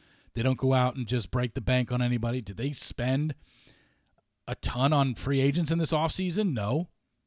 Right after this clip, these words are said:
But they made smart moves. And they got Corbin Burns. They got an ace starter for, for a team that got to the A L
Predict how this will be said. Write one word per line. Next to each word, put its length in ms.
But 80
they 80
made 180
smart 420
moves. 460
And 80
they 60
got 160
Corbin 320
Burns. 140
They 40
got 140
an 80
ace 380
starter 560
for, 240
for 240
a 40
team 360
that 220
got 240
to 100
the 280
A 160
L 400